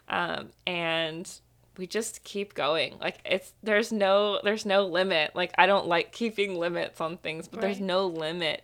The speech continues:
Speaker 1: to what we go into and what we wanna develop. You know,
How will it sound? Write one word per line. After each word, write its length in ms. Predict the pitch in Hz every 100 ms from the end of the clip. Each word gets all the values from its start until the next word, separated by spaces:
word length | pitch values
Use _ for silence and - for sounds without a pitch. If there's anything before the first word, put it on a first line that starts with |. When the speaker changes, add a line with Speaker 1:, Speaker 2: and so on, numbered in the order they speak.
| -
Speaker 1:
to 260 | 165 156 - - - _
what 180 | 190 -
we 120 | 185
go 200 | 180 160
into 760 | 156 160 - - 156 143 143 - - - _
and 420 | 175 165 156 151 - _
what 300 | 170 180 160
we 80 | 196
wanna 320 | 160 165 180
develop. 680 | 175 170 139 226 180 - -
You 100 | 180
know, 240 | 160 165